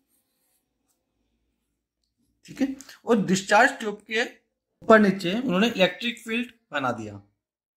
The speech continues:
ठीक है, उन्होंने उसके ऊपर क्या करा, इलेक्ट्रिक फील्ड बना दिया, प्लेट लगा दी इलेक्ट्रिक फील्ड की।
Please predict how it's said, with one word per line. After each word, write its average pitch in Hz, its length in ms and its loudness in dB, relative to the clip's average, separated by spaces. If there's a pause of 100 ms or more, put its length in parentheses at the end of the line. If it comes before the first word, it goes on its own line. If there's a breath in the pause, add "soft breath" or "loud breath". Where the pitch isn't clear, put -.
(640)
ठीक 185 100 -10
है, 226 60 2
उन्होंने 208 240 2
उसके 202 180 -6
ऊपर 185 180 -4
क्या 180 160 -8
करा, 170 160 0 (140)
इलेक्ट्रिक 180 400 -6
फील्ड 190 180 -6
बना 147 180 2
दिया, 135 200 -6 (1300)
प्लेट 156 180 2
लगा 151 200 4
दी 170 80 -2
इलेक्ट्रिक 165 360 -6
फील्ड 151 200 -14
की। - 140 -20